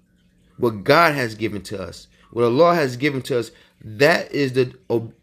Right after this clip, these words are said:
present day understanding of disobedience. Because see, now you don't have to go to church to get the word. You can go right in your computer.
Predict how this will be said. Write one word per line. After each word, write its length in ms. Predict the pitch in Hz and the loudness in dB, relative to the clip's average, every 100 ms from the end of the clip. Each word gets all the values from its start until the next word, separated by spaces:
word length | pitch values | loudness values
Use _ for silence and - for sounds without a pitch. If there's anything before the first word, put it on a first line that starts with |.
| _ | _
present 420 | 156 147 127 113 | 0 2 0 2
day 180 | 123 123 | 2 2
understanding 560 | 123 120 - 120 120 | -2 -4 -4 -4 -2
of 140 | 117 110 | -4 -6
disobedience. 800 | 107 104 98 170 95 78 - _ _ _ _ _ _ _ _ _ _ _ _ _ _ _ _ _ _ _ _ _ - | -8 -8 -4 -6 -6 -12 -18 _ _ _ _ _ _ _ _ _ _ _ _ _ _ _ _ _ _ _ _ _ -10
Because 320 | - 120 139 - | -8 0 0 2
see, 100 | 131 | 0
now 460 | 135 202 208 160 - _ | 2 2 2 -2 -8 _
you 120 | 165 | 0
don't 160 | 196 139 | 0 2
have 240 | 175 - | -2 -2
to 60 | 135 | 0
go 200 | 139 139 | 2 4
to 60 | |
church 320 | 113 175 160 - | 2 -4 -4 -8
to 100 | 120 | -6
get 180 | 120 | -6
the 80 | - | -6
word. 420 | 110 196 - 90 _ _ _ _ _ - - | -8 -8 -10 -14 _ _ _ _ _ -20 -6
You 140 | 196 | -2
can 100 | 170 | 2
go 220 | 147 151 | 4 6
right 120 | 151 160 | 4 2
in 40 | |
your 120 | 143 | -4
computer. 540 | 143 131 180 151 90 | -8 -8 -8 -8 -8